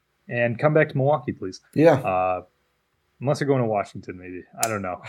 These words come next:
Speaker 1: I'm, I'm
Speaker 2: Jeez.
Speaker 1: feeling, I'm feeling divided at this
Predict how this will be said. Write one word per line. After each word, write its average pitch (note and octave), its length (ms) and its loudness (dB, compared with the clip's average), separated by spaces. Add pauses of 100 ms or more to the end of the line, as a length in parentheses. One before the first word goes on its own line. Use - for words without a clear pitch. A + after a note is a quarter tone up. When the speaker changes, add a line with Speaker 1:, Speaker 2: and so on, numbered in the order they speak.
(120)
Speaker 1:
I'm, D3 140 -4
I'm D#3 140 0
Speaker 2:
Jeez. D3+ 360 -2
Speaker 1:
feeling, G3+ 340 0
I'm G#3 140 2
feeling C#4 300 2
divided G3+ 640 0
at A3+ 160 0
this F#3+ 220 -2